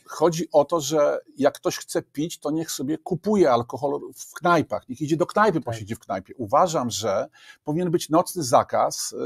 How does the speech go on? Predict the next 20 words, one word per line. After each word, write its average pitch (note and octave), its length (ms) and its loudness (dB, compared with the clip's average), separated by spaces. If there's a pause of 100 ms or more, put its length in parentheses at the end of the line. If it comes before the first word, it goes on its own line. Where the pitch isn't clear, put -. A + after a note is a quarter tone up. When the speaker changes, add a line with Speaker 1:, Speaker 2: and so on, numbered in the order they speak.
(200)
Speaker 1:
e, B2+ 40 -4
prohibicja E3 560 -2
tak G#2+ 160 -2
zwana A#2+ 220 0
Speaker 2:
Tak. A#2+ 60 2
Speaker 1:
nocna, G2 520 -2 (200)
e, G#2+ 80 -4
od A#2+ 180 0
dwudziestej C3 360 0
drugiej C#3 240 -4
do B2+ 80 0
szóstej C3 300 -4
rano. A2 200 0 (320)
Jak C3 140 4
Kraków A3 320 6
to D3 100 0
wprowadził, G#2 480 -2
wprowadził E3 360 2
Speaker 2:
Mhm. E3+ 100 2
Speaker 1:
Wrocław, A2 580 0